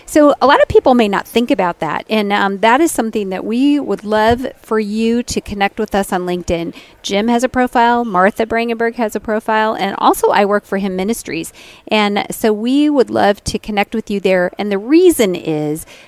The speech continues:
that that is an opportunity for us to actually see more about you in your workspace and, um, see who you're connected to and, um, use that as an opportunity. I know a lot of people do that for just making the connections they need for work and knowing that we're there for you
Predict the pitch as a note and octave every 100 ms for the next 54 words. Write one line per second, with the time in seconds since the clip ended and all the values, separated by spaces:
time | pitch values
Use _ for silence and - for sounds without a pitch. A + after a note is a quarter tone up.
0 | _ G#3+ G3 F#3+ - - A#3 E4+ D#4+ B3
1 | F#3+ G3+ G#3+ F#3 - F#3 G3 - - G3
2 | - F#3+ F3+ E3+ - - - - A#3+ A3
3 | G#3+ G#3 - F#3+ F3 - G3 G3 G3+ G3+
4 | - F#3 F3 E3 D#3+ F#3 G#3 - - -
5 | D#3+ D#3 D3+ - - - - G3 F#3+ F#3+
6 | F#3 F#3 - F3 - A3 G3+ G3 F3+ A#3
7 | C#4 - A#3+ A3+ - G#3 - G#3+ G3+ G3+
8 | - F#3+ F3+ F3+ F3 E3+ - - - F3+
9 | F3 G3+ C4 A#4+ - A3 G#3 G#3 F3+ F#3
10 | F#3+ G#3+ F#3+ F#3 F3+ F#3 F3+ F3+ F3+ G3
11 | A3 G3 F3 F#3+ F3 - - F#3 E3+ F#3+
12 | - F#3+ F#3 - B3 A#3+ - G#3+ G#3 G#3
13 | F#3+ F#3+ F#3 F3 F#3 E3 E3+ E3 F3 F#3+
14 | F#3+ F#3 F#3+ F3+ E3 F#3 F#3+ F3+ F3+ F#3
15 | - E3+ E3 E3